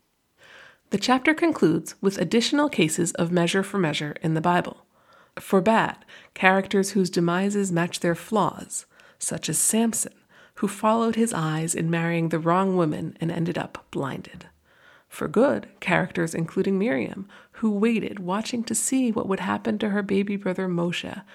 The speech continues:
and so the children of Israel waited for her in the desert when she had leprosy. Chapter two of the tractate continues with the sequence of events of the sota ritual, discussing the offering, the potion, and the oath. Chapter three continues the sequence of the offering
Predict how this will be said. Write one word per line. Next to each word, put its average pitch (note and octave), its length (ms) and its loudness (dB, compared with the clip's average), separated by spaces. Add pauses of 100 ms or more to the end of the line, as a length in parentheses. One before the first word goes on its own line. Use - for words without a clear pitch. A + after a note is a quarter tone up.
(260)
and D#3 140 -10
so F3 140 -2
the E3+ 80 -4
children F#3 400 -2
of G#3 120 -2
Israel F3 360 0
waited E3 280 0
for F#3+ 140 -2
her A3+ 280 0
in G3+ 160 -4
the G#3+ 80 -2
desert G3+ 420 -4
when D#3+ 160 -2
she E3+ 140 -6
had E3 220 -6
leprosy. - 580 -10 (1400)
Chapter F3+ 320 0
two C#4+ 320 2
of F#4 80 -2
the - 80 -2
tractate - 720 -6
continues C4+ 580 2
with C4+ 120 0
the C#4 100 -4
sequence F3+ 440 -2
of F3+ 160 -6
events F#3+ 420 -2
of F3+ 180 -6
the A3 80 -2
sota B3+ 480 -2
ritual, - 480 -12 (320)
discussing G#3 580 0
the F#3 160 -2
offering, A3 500 2
the G#3+ 80 0
potion, F3+ 580 -2
and E3 200 -2
the F3 100 -2
oath. - 460 -6 (760)
Chapter A3 360 2
three C4 340 4
continues A3 600 2
the C4 100 -2
sequence F#3+ 440 0
of F#3 100 0
the - 60 -2
offering E3+ 600 -2